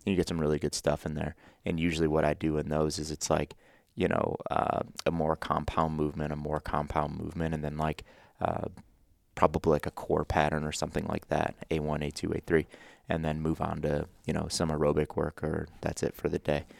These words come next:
So, yeah, you could definitely roll out some antagonists there. The program that comes to mind, uh,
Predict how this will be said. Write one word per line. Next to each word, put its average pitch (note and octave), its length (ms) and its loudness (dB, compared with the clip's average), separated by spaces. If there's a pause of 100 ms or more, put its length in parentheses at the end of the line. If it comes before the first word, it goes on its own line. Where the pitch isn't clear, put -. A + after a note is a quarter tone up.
(220)
So, D#2 340 2 (160)
yeah, F#2 260 10
you F#2 140 0
could F2 100 2
definitely D#2 540 2
roll D#2 260 4
out D#2+ 140 2
some D#2 140 -2
antagonists D#2 580 -2
there. D#2 320 0
The E2+ 80 -2
program F2 460 8
that - 160 0
comes E2+ 240 -2
to D2+ 80 -4
mind, D2+ 400 -2 (480)
uh, D#2+ 180 -2